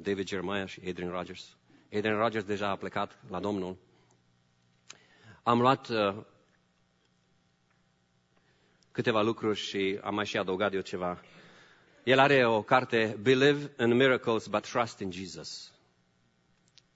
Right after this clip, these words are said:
Crede în minuni, dar încrede-te doar în Domnul Iisus Hristos. Și aș vrea să vă dau aici,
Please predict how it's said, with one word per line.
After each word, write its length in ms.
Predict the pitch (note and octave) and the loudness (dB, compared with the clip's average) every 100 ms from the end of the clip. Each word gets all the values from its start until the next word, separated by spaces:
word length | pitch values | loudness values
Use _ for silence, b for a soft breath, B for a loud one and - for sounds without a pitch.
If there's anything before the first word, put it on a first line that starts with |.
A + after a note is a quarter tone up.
| _ _ _ - | _ _ _ -10
Crede 640 | - D#3 D3+ A2+ G#2 G2 - _ _ _ _ _ _ _ _ _ | 2 4 6 4 0 -4 -12 _ _ _ _ _ _ _ _ _
în 280 | A2 G#2+ G2+ | -2 0 2
minuni, 400 | G#2+ A2+ G#2+ G2 | 2 2 2 0
dar 200 | G2+ G#2 | -2 -2
încrede-te 600 | G2+ G2 A#2 G#2 G2 F2+ | -4 -4 -2 -2 -2 -2
doar 180 | G2+ | -2
în 120 | G2 F#2 | -2 -2
Domnul 260 | F#2+ F2+ | -4 -4
Iisus 300 | E2+ - E2+ | -8 -10 -14
Hristos. 600 | - E2+ - E2 - - _ _ _ _ b b b b b b b | -14 -14 -14 -16 -18 -20 _ _ _ _ b b b b b b b
Și 120 | b D3+ | b -2
aș 80 | |
vrea 160 | C3+ G3+ | 2 2
să 380 | G#3 F3+ D3 A2+ | 4 2 2 0
vă 100 | B2 | 0
dau 160 | C3 C3+ | 4 4
aici, 320 | B2 A#2+ - | 2 -2 -8